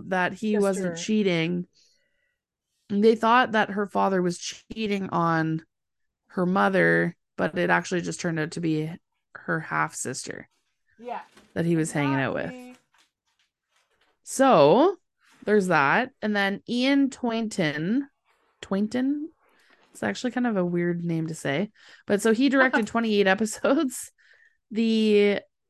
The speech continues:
Speaker 1: um, first episode he directed of Bones was The Widow's Son in the Windshield. And he went on
Speaker 2: Oh.
Speaker 1: to, in season three, the only other episode he directed in this,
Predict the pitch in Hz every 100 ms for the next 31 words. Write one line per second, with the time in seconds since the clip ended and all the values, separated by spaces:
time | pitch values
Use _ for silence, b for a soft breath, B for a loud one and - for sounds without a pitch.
0 | - 190 185 175 180 - - 240 277 -
1 | 220 214 220 226 196 190 185 196 170 180
2 | 185 220 240 196 190 180 175 175 175 185
3 | 180 - 175 175 170 160 170 226 220 254
4 | 285 320 294 _ _ _ _ - 202 196
5 | 185 180 180 226 311 202 190 185 180 -
6 | _ - 202 190 - 208 208 202 190 196
7 | 190 180 180 - 185 185 175 170 170 165
8 | 165 160 156 160 156 160 -